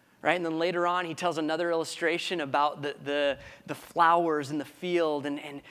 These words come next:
and he uses this, uh, example of Solomon, right? Solomon was the most, uh, in the Old Testament, a king, probably the, the, one of the most, uh, uh,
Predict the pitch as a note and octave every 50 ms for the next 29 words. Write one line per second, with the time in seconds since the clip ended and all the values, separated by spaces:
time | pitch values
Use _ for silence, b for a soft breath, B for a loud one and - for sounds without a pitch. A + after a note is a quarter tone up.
0 | B B B - D#3+ D#3+ D3+ - F3 D#3 E3+ F3 E3+ F3+ D#3+ C#3+ C3+ D#3+ C#3+ -
1 | - - - D#3+ C#3+ C#3 C3+ C3+ - - D#3 C#3+ C3+ C3 D3+ D3 D#3 F3 D#3+ E3+
2 | D#3+ C#3+ B2 A2 - - - E3 C#3+ D3 D#3 D#3 C#3 C3+ C3 C3 C3 C3+ C#3 -
3 | - - D#3 D#3 E3 E3 E3 D#3+ D#3 D3+ C#3+ C3 B2 D3 D3 C#3+ D3+ D#3 D#3+ D3+
4 | - - B B B B B B B - C#3+ C3+ C3 C3+ B2+ G#2 A2 - - E3
5 | D3+ C#3+ D3 D3 D#3 E3+ - - E3+ D3+ - - E3 D3+ C#3+ - - F3+ F3 D#3+
6 | D3 - E3 E3 D#3+ D#3+ D3 D3+ D3+ D3+ - D3 D3 D3+ D3 C#3+ C#3 C3+ C3+ E3
7 | E3+ E3+ D#3+ D#3+ E3 E3 E3 E3+ E3+ F3 F3+ E3+ - - - - B B B B
8 | B B - D3+ D3 C#3+ C#3 C3+ C3 - - - - - - D#3+ D3 C#3+